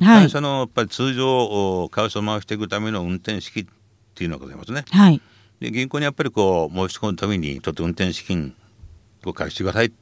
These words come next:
Speaker 2: 言います。から、これ、運転資金と、まあ、今日常の的に使っていく運転資金と、それから、あの、改良の時にも今度設備資金として、なんか機械を買ったり、
Speaker 1: はい。
Speaker 2: 工具を買ったり、
Speaker 1: うん。
Speaker 2: 自動車を買ったり、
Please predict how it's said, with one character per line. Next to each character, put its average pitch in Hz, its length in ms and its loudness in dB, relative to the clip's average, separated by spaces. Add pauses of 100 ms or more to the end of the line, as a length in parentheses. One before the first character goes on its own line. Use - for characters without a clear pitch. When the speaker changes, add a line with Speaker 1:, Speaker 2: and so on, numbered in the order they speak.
(160)
Speaker 2:
言 80 120 -4
い 65 40 -10
ま 65 120 -14
す。 - 120 -16 (360)
か - 100 -8
ら、 90 80 -4
こ 101 100 -4
れ、 92 140 -4 (240)
運 123 200 -2
転 151 340 -4
資 - 140 -10
金 139 340 -6
と、 135 340 0 (500)
ま 139 100 -2
あ、 117 100 -2
今 117 220 0
日 90 360 -2
常 110 160 2
の 104 140 0
的 104 220 0
に 104 140 2
使 - 180 -4
っ 95 80 -2
て - 180 -8
い 107 40 -6
く 139 180 2
運 87 140 0
転 80 220 -4
資 - 120 -12
金 71 160 -10
と、 - 180 -20 (460)
そ - 80 -12
れ 131 60 -8
か 135 80 -4
ら、 131 120 0
あ 127 40 -2
の、 120 180 -2
改 117 180 -2
良 123 100 0
の 110 60 -6
時 113 100 -10
に 117 60 -2
も 95 100 -2
今 78 100 -8
度 71 120 -10
設 117 280 2
備 156 180 -2
資 - 120 -8
金 170 120 -6
と - 40 -12
し - 80 -16
て、 76 220 -6 (100)
な - 80 -10
ん - 40 -10
か - 80 -18
機 - 80 -16
械 160 140 -6
を 120 60 -4
買 82 160 -6
っ - 20 -20
た - 180 -4
り、 160 140 0
Speaker 1:
は 208 200 8
い。 151 120 4 (340)
Speaker 2:
工 147 160 -2
具 120 100 -2
を 80 80 -2
買 82 140 -8
っ - 20 -10
た - 160 -4
り、 90 200 -4
Speaker 1:
う 233 40 2
ん。 - 20 6
Speaker 2:
自 202 100 6
動 107 80 2
車 120 100 -4
を 110 40 -8
買 110 140 -4
っ - 20 -6
た 139 160 -8
り、 104 200 -4